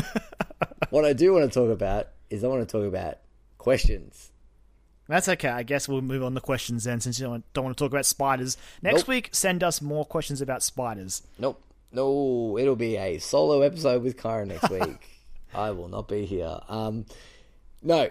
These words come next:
Speaker 2: we're gonna move into some questions now. We got some, we got some doozies this week. Um, we're gonna, uh, dive into one right now.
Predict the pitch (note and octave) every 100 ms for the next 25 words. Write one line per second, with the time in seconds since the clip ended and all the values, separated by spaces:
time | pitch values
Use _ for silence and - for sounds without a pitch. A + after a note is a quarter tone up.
0 | - - - F#3+ F3 D#3 C3+ A2 A#2+ A#2+
1 | G#2+ A2 G#2 G#2+ - C3 C#3+ C#3 - B2
2 | D#3 C#3+ G#2 B2+ A#2 A2+ G#2 A#2+ A#2 -
3 | - - A#2 A2+ A2+ - _ - - G#2+
4 | G#2+ A2+ A2+ A2+ A2+ A2 A2 - - -
5 | C3 A2+ D3+ D3+ D#3+ D#3 D3+ D3 D#3 C#3
6 | D#3 A3+ F2